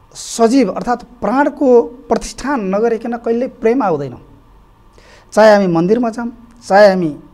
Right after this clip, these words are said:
ढुङ्गा मूर्तिहरूलाई पूजा गरौँ, पूजा गर्दाखेरि प्रत्येक मानिसले त्यो ढुङ्गामा, त्यो मूर्तिमा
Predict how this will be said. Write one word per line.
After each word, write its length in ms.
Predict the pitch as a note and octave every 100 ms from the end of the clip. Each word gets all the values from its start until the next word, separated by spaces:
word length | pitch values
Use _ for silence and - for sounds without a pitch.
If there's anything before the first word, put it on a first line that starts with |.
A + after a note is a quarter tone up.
| _ -
ढुङ्गा 460 | C3 D#3 G#3 G#3+ G#3 -
मूर्तिहरूलाई 540 | D#3+ F3 A3+ A3 A3
पूजा 260 | A3 A3+ A3+
गरौँ, 200 | A3+ B3 - - - - -
पूजा 200 | B3 C#4
गर्दाखेरि 680 | G#3+ A3+ C4 A3+ G3+ B3 C4
प्रत्येक 540 | - - - G#4 G#4
मानिसले 840 | F#3 F3 A3+ C4+ - G#3 D4+ F3 - - _ _ - - - - - _ _ - -
त्यो 220 | D#4 D4+
ढुङ्गामा, 580 | D#3+ F3+ B3 A#3+ B3+ B3
त्यो 480 | - - - D4
मूर्तिमा 680 | A3+ G#3 A#3 B3+ A3 B3 A3